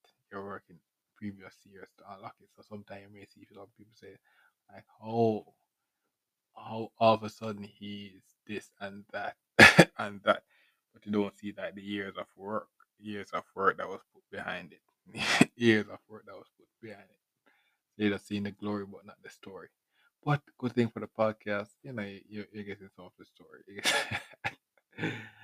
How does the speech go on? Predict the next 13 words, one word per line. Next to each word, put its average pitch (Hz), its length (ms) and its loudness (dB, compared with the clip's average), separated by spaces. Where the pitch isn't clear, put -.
Yeah, 90 280 -4
and 101 80 -8
the 95 60 -8
thing 98 180 -10
about 95 240 -8
it 95 60 -14
is 92 120 -18
that - 140 -10
the 104 80 -8
more 202 640 0
I 104 180 -2
do 101 280 -12
this, 98 180 -8